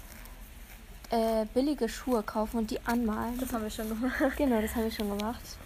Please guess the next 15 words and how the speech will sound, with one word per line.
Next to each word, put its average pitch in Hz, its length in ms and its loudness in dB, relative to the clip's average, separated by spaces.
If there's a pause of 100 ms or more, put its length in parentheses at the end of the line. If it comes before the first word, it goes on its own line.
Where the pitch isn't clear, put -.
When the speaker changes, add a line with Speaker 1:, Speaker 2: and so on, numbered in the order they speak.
Speaker 2:
Ja. 240 80 -6 (1200)
Speaker 1:
Und 254 140 -4
dann 226 380 2 (140)
für 220 380 4 (560)
Sonnenaufgang 254 840 -2 (220)
aufstehen. 277 720 -4 (1300)
Und 226 320 -6
dann, 226 520 -4 (160)
ja, 247 460 -6 (1400)
einmal 226 680 0
noch 220 320 -2 (1200)
Outdoor 220 720 0
Movie 240 440 -4
Night. 269 400 -8 (1400)
Also 220 420 -4